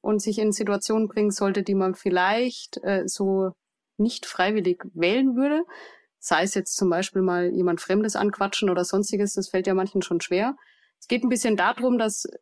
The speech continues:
im Leben ja immer mal wieder Sachen sich verändern, das kann man ja gar nicht verhindern. Und wenn man sich einfach ein bisschen dran gewöhnt, dass das so ist und sich selber auch immer mal wieder quasi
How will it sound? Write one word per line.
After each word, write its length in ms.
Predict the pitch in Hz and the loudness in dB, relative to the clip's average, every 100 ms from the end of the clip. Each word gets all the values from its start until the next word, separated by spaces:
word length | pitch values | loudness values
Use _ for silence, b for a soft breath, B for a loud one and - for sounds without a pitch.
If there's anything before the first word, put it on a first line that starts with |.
| _ | _
im 160 | 202 | 2
Leben 240 | 202 214 233 | 4 4 2
ja 120 | 208 | 2
immer 200 | 190 247 | 2 2
mal 180 | 233 208 | 2 2
wieder 160 | 202 202 | 2 0
Sachen 580 | 202 196 208 196 190 - | -2 0 2 2 2 0
sich 220 | - 202 | -2 -2
verändern, 380 | 196 165 208 202 | 0 2 2 2
das 120 | 196 | 0
kann 140 | - | 0
man 80 | 190 | 0
ja 40 | 185 | 2
gar 120 | 190 | 0
nicht 160 | 196 | 0
verhindern. 540 | - 170 226 208 226 269 - | 0 0 2 2 0 -2 -2
Und 500 | 196 196 196 190 - | 2 2 2 0 -4
wenn 240 | 185 196 | -2 2
man 200 | 202 202 | 2 2
sich 340 | 196 208 202 - | 0 -4 -6 -2
einfach 300 | 196 202 196 | 0 0 0
ein 80 | 208 | 0
bisschen 240 | 214 208 | 2 0
dran 180 | 208 208 | 0 0
gewöhnt, 300 | 190 254 277 | 0 0 0
dass 140 | 220 | -2
das 160 | 220 208 | -2 -2
so 100 | 202 | 0
ist 260 | - - b b b _ | -2 -4 b b b _
und 100 | 202 | -2
sich 160 | 202 190 | 0 0
selber 280 | 202 208 | 0 2
auch 100 | 202 | 0
immer 200 | - 202 | 0 2
mal 180 | 202 196 | 2 2
wieder 320 | 190 196 196 202 _ _ _ _ | 2 0 0 -4 _ _ _ _
quasi 560 | - 185 185 196 190 | 0 0 2 2 2